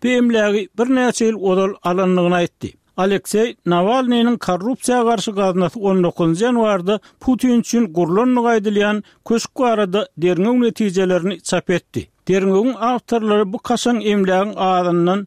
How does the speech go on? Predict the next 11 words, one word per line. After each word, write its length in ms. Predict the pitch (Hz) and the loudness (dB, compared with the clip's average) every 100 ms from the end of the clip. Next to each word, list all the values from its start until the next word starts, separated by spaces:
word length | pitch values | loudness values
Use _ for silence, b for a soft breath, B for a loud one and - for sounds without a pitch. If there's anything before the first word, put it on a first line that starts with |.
| - | -4
ýüz 160 | 185 262 | 0 2
milliard 420 | 262 233 233 214 - | 2 2 0 -2 -4
rubla 400 | 190 240 220 233 | -4 -2 0 0
çenli 420 | - 208 202 190 | 0 0 0 0
bahasynyň 540 | 190 170 180 165 214 202 | -2 -2 -2 0 0 2
bardygyny 480 | 190 175 185 185 - 175 | 0 0 0 0 -2 -2
öňe 220 | 185 180 | 0 0
sürýär. 320 | 175 175 131 - _ - | 0 0 0 -6 _ -2
Korrupsiýa 580 | 175 208 285 - 254 247 | -2 0 -4 0 0 2
garşy 260 | 240 214 | 0 -2
gaznanyň 520 | 220 220 214 208 220 | -2 0 0 0 0